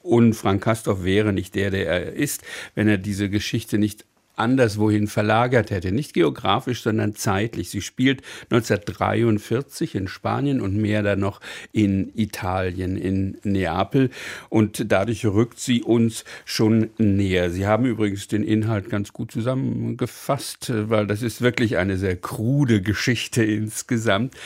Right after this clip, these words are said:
Aber hier geht es ihm, wie gesagt, in erster Linie um das Umfeld. Und in dieser Oper spielen ja auch die Chöre eine riesige Rolle. Das Volk,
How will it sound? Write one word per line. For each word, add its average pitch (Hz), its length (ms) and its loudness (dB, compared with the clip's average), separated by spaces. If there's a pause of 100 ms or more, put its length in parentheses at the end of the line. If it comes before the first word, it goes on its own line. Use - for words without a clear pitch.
(360)
Aber 113 240 4
hier 135 400 6
geht 127 320 0
es 123 180 -4
ihm, 113 280 4
wie 104 100 0
gesagt, 104 380 0
in 104 80 0
erster 95 440 -2
Linie 95 480 2 (300)
um 113 540 6
das - 400 -2 (160)
Umfeld. 131 420 2 (680)
Und 110 460 0
in 113 140 2
dieser 113 300 2
Oper 131 300 0
spielen 123 480 0
ja 117 140 0
auch 104 160 -6
die 113 200 -6
Chöre 151 540 2
eine 90 320 -2
riesige 92 440 -2
Rolle. 87 260 -4
Das 107 180 -2
Volk, 90 640 0